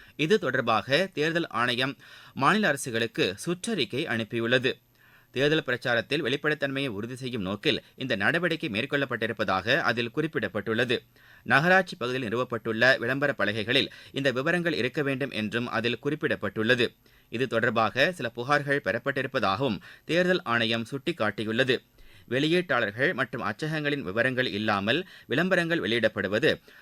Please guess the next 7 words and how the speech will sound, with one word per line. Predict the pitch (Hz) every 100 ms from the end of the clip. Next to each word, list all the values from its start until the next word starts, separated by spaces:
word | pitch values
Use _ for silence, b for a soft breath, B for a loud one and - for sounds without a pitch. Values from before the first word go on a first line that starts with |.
| B
தேர்தல் | - 160 175
நடத்தை | 127 -
நெறிமுறைகளுக்கு | 131 117 120 120 120 117 98
எதிரானது | 107 131 143 139
என்றும் | 104 98 113 -
அதில் | 110 113 110
தெரிவிக்கப்பட்டுள்ளது. | 127 147 135 110 98 104 120 117